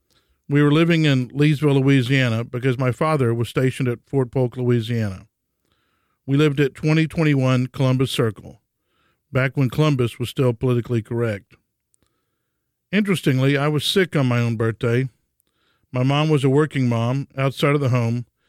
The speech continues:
and as a result, she didn't want to reschedule my birthday party. So while I stayed in the, my room, my brother, my younger brother, ran my birthday party. What fun!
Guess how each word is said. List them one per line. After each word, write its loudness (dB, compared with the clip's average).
and 2
as 2
a 2
result, 2
she -6
didn't 2
want 2
to 0
reschedule 0
my 0
birthday -2
party. -10
So -10
while 0
I 0
stayed 0
in -2
the, -2
my -2
room, 0
my -2
brother, 0
my -4
younger 0
brother, 0
ran 0
my -2
birthday -2
party. -12
What -2
fun! -2